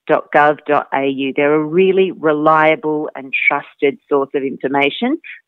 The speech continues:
for, and the information that they give out is age appropriate. So if you're in year four, you can go to the area that is really helpful for you guys,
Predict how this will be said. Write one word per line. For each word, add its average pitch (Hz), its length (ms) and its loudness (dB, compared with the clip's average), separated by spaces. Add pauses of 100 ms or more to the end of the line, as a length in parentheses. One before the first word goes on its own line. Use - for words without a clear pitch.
for, 143 340 4
and 151 440 -4
the 165 100 -2
information 196 480 -2
that 170 140 -2 (180)
they 151 140 2
give 151 240 -4
out 147 240 4
is 143 160 -2 (120)
age 143 220 -2
appropriate. - 600 -4 (120)
So 143 80 0
if 135 180 0
you're 202 200 4
in 185 100 0
year 175 220 -2
four, 214 340 4 (320)
you 151 140 -14
can 170 120 -6
go 151 140 2
to 151 80 2
the 143 180 -2
area 143 360 2
that 143 180 -2
is 139 220 -6
really 143 280 -2
helpful 135 340 -4
for - 120 -6
you 180 220 2
guys, 190 380 4